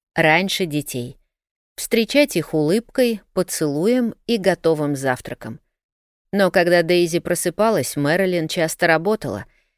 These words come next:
Ей приходилось подавлять раздражение, когда дочь ее прерывала. Мэрилин пыталась уговорить Дейзи полчаса поиграть в куклы или почитать книжку,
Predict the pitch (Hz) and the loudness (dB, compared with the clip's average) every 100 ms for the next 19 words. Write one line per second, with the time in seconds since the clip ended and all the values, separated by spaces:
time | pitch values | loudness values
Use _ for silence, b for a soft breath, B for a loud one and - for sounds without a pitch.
0 | _ _ - 185 214 214 202 190 202 185 | _ _ -6 2 4 4 2 0 0 0
1 | 196 185 - 196 180 180 190 190 185 185 | 0 0 -2 0 0 2 0 0 0 -2
2 | 151 165 160 156 202 190 160 139 170 135 | 0 0 0 0 0 0 -2 -2 -2 0
3 | 143 139 165 175 - 147 135 143 160 147 | 0 2 0 -2 -4 -4 0 -2 0 -2
4 | 135 139 135 127 123 - _ _ _ _ | 0 -2 -2 -2 -4 -10 _ _ _ _
5 | _ _ _ - 190 185 175 165 170 175 | _ _ _ -4 0 2 4 4 2 0
6 | 180 185 170 - 165 160 147 147 202 165 | 2 2 2 0 0 2 4 2 0 -2
7 | 135 165 180 151 143 - 180 180 - 156 | 0 2 0 0 -4 2 2 2 -2 -2
8 | - 180 - 156 147 165 165 - - 170 | 0 0 2 0 2 2 2 -2 -8 -4
9 | 214 - 190 147 135 143 139 131 143 151 | -4 -2 -2 0 0 -2 -4 -4 -6 -2
10 | 170 165 - 160 160 226 - - 117 | -2 -2 -4 -4 0 -2 -2 -4 -4